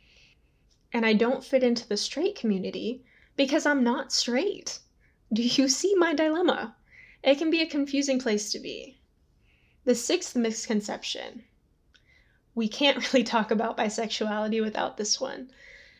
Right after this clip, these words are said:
The misconception that all bisexuals want a threesome. It's just not true.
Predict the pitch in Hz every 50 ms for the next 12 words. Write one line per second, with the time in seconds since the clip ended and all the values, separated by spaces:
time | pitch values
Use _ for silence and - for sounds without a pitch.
0 | _ _ _ - 226 233 220 220 247 - - - 381 392 359 - - 240 220 -
1 | - - - 208 220 202 208 220 - _ 220 220 208 - - - _ - - 240
2 | 269 294 302 277 269 277 262 - 240 208 208 - - - 214 - - - 202 208
3 | - - - - - _ _ _ - 202 208 208 214 - - - - 208 214 -
4 | - - - - - - - - - - 254 _ _ _ _ _ _ _ _ _
5 | _ _ _ - - - - - - - _ _ _ _ _ _ _ _ _ _
6 | _ _ - - - - 262 254 247 - 240 226 214 190 - - - - 214 208
7 | 202 202 196 190 214